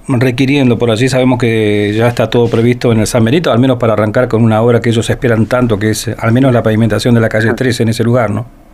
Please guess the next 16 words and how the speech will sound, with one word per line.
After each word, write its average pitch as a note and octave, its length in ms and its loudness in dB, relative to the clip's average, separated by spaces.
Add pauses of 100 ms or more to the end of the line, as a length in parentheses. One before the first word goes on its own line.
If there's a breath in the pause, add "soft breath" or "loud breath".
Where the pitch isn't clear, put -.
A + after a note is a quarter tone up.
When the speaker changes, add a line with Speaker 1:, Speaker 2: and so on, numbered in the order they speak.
(640)
Speaker 2:
Sí, B2+ 80 0 (400)
sí, C3 260 2
sí, F3 300 2
sí, E3+ 140 2
ah, C#3+ 120 -2 (320 loud breath)
son A3 140 0
muchas, F3 340 -2
muchas E3 300 -10
son D3+ 160 -4
las, C#3 160 -4 (540 loud breath)
las A#2 160 -6
co-, C3+ 140 -8
las B2 120 -8
cosas - 360 -8
que A2+ 180 -4
siempre C3 340 -4